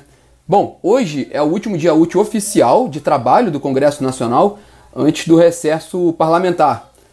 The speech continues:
Com isso, eu até comentei um pouco ontem, né, que devemos esperar nas próximas semanas, nas próximas duas semanas, menos Brasília e mais São Paulo, na verdade, mais precisamente, mais B três, porque a temporada de balanços está começando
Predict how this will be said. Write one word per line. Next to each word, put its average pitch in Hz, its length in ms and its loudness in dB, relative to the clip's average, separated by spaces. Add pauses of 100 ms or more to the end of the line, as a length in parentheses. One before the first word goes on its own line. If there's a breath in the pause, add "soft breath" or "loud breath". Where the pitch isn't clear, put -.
(200 soft breath)
Com 147 140 2
isso, 170 140 4
eu 170 40 6
até 196 140 -2
comentei 185 320 0
um 175 40 2
pouco 175 300 -2
ontem, 160 320 0
né, 147 160 0
que 131 460 -2
devemos 151 420 2
esperar 160 300 0
nas 156 160 -6
próximas 151 420 -4
semanas, 143 460 -2
nas 127 120 -6
próximas 139 320 -6
duas 160 200 2
semanas, 151 440 0 (320 soft breath)
menos 180 340 2
Brasília 185 580 0
e 165 80 -4
mais 175 240 0
São 190 160 0
Paulo, 202 420 2 (340 soft breath)
na 131 120 -2
verdade, 143 420 2
mais 147 200 -2
precisamente, 147 540 -2
mais 151 240 0
B 151 180 2
três, 190 440 -4 (380 soft breath)
porque 147 580 2
a 127 40 2
temporada 143 420 0
de 139 60 -8
balanços 135 420 -2
está 135 180 -4
começando 180 540 -4